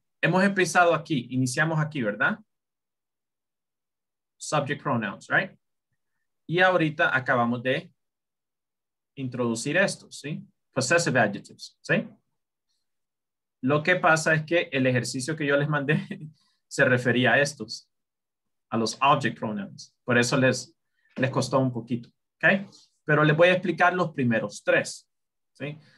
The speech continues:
Los otros dos los voy a dejar para otro día. Ustedes los van a ver más adelante en otro módulo, ¿sí?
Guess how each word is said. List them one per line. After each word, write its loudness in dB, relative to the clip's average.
Los -2
otros 4
dos 0
los -4
voy 2
a 4
dejar 0
para -4
otro -6
día. -4
Ustedes 0
los -2
van 0
a -2
ver 0
más -6
adelante -6
en -8
otro -4
módulo, -2
¿sí? -6